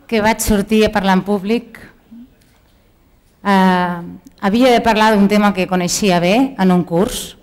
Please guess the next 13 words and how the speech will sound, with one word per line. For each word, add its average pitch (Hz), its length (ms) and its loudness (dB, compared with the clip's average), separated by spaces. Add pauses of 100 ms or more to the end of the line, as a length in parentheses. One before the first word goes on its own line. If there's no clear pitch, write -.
(260)
havia 208 260 2
de 208 80 4
parlar 208 240 2
de 196 160 2
vins, 254 460 0 (1500)
però 240 160 -2
tot 269 160 2
i 302 80 6
amb 269 80 6
això 254 240 2
m'ho 240 80 4
vaig 220 240 0
preparar 196 400 0